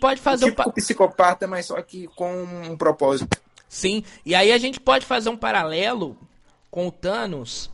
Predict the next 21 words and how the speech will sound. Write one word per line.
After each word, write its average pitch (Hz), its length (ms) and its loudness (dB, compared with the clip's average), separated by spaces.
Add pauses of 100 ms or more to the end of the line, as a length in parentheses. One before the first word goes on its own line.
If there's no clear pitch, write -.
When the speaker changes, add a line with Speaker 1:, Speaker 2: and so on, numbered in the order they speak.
Speaker 1:
exatamente 185 680 -4
nisso. 208 320 -2 (440)
O - 60 -14
Thanos, 226 720 0
tá, 202 460 2
ele 202 180 -6
queria 240 400 -2
matar, 165 800 -2 (420)
ah, 127 720 -2 (520)
ele 185 140 -2
queria 233 280 -2
matar 196 840 0
a 151 380 -2
metade 180 540 -4
do 170 120 -6
universo, 165 840 -6 (380)
mas 185 380 0
ele 254 240 6
tinha - 220 -10
um 247 60 -10
propósito. 180 840 -2